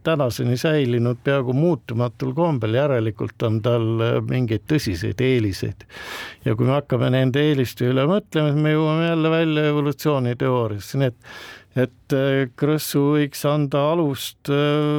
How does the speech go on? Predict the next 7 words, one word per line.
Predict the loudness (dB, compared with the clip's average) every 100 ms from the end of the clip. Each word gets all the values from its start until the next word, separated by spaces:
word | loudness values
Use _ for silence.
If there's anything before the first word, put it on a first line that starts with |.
| 0 -2 -4 -6 -8 -8 -10 -12 -14 -10 -6
laiemale | -2 0 2 2 2 2 2 2 0 0
maailmapildile, | 0 2 0 0 -2 -2 -2 -2 0 0 0
kus | -4 -6 -2
on | 0 2 2 0 -2 -6
koht | -2 -2 -2 -8
ka | -2 0 0 0 0
arengulool | 2 0 0 0 2 2 0 -2